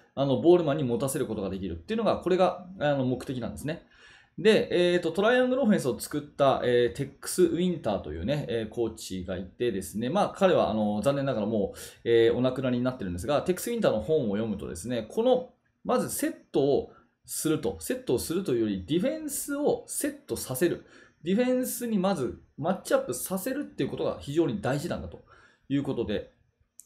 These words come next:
要するにこの形になってですね、ディフェンスをきちっとどこにいるかを把握することが大事だよってことになるんですね。ここは、あ、五番にはパスできないな。でも一番にはパスができるな。とかね。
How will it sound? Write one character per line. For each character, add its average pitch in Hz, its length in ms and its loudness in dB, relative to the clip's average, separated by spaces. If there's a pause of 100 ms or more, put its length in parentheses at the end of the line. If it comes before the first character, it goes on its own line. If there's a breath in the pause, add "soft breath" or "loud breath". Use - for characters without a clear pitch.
要 220 160 2
す 226 100 -2
る 170 60 0
に 117 60 -2
こ 190 160 -4
の 247 160 2
形 254 460 -4
に 233 140 -4
な 247 100 -2
っ - 120 -8
て - 100 -8
で 104 80 -6
す - 80 -10
ね、 104 260 -4 (280 soft breath)
デ 160 80 -2
ィ 180 40 2
フ 226 60 4
ェ 240 120 2
ン 233 80 -2
ス 208 160 -6
を 175 160 2
き - 140 -12
ち - 140 -2
っ - 200 -12
と - 320 -4
ど 233 220 -2
こ 170 160 2
に 107 180 -4
い 131 140 -2
る 185 100 0
か 123 140 0
を 131 300 4 (220 loud breath)
把 233 320 2
握 240 80 -4
す 220 140 -6
る 226 100 -2
こ 226 120 0
と 214 80 2
が 143 80 4
大 113 180 0
事 110 80 -4
だ 98 60 2
よ 92 80 0
っ 87 40 -6
て 87 140 -12
こ 92 80 -10
と 95 80 -6
に 95 60 -4
な 80 60 -6
る 64 60 -10
ん - 40 -12
で 92 40 -12
す 147 60 -4
ね。 - 160 -6 (260 loud breath)
こ 180 160 -10
こ 226 120 8
は、 233 280 8
あ、 139 80 2
五 147 180 4
番 233 220 2
に 240 80 0
は 165 80 2
パ 160 160 0
ス 147 120 -6
で 127 120 -2
き 127 100 -6
な 123 100 0
い 104 60 -2
な。 104 240 -4
で 180 140 0
も 180 100 2
一 135 240 -4
番 151 220 2
に 120 60 -2
は 110 60 -2
パ 165 160 -2
ス 165 120 -4
が 113 100 0
で 101 120 -4
き 127 120 -6
る 104 80 -2
な。 104 140 0
と - 240 -14
か 95 80 -4
ね。 135 180 -6